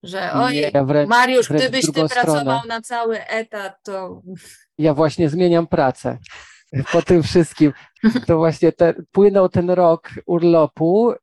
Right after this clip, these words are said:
Speaker 2: i zobaczyłem, że to zupełnie nie jest tak, że udało mi się odciążyć, z moich barków zrzucić i miałem dużo czasu takiego na refleksję.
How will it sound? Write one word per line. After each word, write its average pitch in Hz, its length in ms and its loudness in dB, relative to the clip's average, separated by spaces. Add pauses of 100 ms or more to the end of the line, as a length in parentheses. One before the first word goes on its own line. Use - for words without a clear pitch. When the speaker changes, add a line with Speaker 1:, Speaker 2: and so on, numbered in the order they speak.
Speaker 2:
i 165 500 0
zobaczyłem, 170 840 2
że 160 600 0 (260)
to 160 120 0
zupełnie 165 600 2
nie 160 100 0
jest 156 240 -2
tak, 131 280 -2 (560)
że 143 200 0
udało 160 500 2
mi 156 140 -4
się 156 240 -4
odciążyć, 151 1200 -2
z 143 220 -8
moich 156 280 2
barków 147 520 -2
zrzucić 139 580 0
i 147 120 -2
miałem 156 340 2
dużo 160 260 2
czasu 160 340 -2
takiego 156 360 -2
na 151 120 0
refleksję. 147 760 0